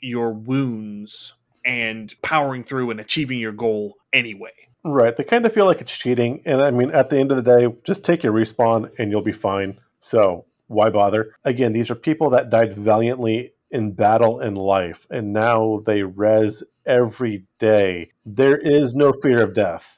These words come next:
Speaker 1: Yeah, these are the people who wanted to be out there fighting. These are not the reluctant soldiers that are out on the battlefield because they got drafted and they have to be out there and they don't want to be there, and they're killing to keep from being killed,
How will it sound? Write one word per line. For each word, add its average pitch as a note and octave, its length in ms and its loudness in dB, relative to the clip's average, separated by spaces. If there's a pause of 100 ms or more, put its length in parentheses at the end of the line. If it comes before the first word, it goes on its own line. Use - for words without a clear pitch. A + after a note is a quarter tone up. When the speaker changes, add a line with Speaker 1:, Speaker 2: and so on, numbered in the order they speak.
Speaker 1:
Yeah, B2+ 100 -6
these F3 200 0
are A3 60 -4
the F3+ 80 -2
people D#3+ 360 -4
who C3+ 160 -6
wanted A2 840 -6
to A2+ 80 -12
be A2+ 220 -8
out G#2 180 -6
there G#2 140 -12
fighting. G2+ 600 -10
These F3 240 -4
are E3+ 80 0
not D3 320 -4
the A#2+ 360 -8
reluctant C3 520 -4
soldiers A#2+ 520 -4
that A#2 140 -6
are A2+ 220 -6
out B2 200 0
on A#2+ 160 -6
the A#2 80 -8
battlefield A#2 640 -4
because A2+ 380 -4
they A2+ 120 -4
got A2 260 -6
drafted A#2 500 -4
and A2 180 -12
they G#2+ 340 -10
have B2+ 460 -4
to A#2 120 -8
be A2+ 240 -6
out A2+ 240 -6
there A2 240 -4
and A2 120 -8
they A2+ 120 -4
don't D3 240 -4
want C#3+ 280 -6
to C#3 60 -12
be B2 220 -8
there, A2+ 380 -4
and B2+ 120 -6
they're B2+ 100 -2
killing F#3 360 0
to C#3+ 100 -8
keep G#3 260 -6
from D3 160 -8
being C#3 280 -4
killed, A#2+ 420 -4